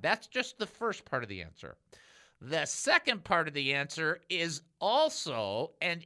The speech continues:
equally essential, and that is you cannot forgive people with, uh, with, and have it be genuine and sincere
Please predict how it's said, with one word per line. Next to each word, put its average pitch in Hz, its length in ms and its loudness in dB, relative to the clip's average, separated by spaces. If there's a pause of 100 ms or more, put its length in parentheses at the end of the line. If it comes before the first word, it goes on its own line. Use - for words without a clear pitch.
(160)
equally 160 680 -2
essential, 104 680 -6
and 143 180 -6
that 214 240 2
is 135 420 -2 (320)
you 185 340 -6
cannot 175 600 2
forgive 190 680 0
people 135 640 -4
with, 135 220 -2 (160)
uh, - 20 -2
with, 147 200 -6
and 139 200 0
have 185 220 0
it 196 160 -6
be 190 160 -6
genuine 185 640 0
and 214 160 -2
sincere 190 720 0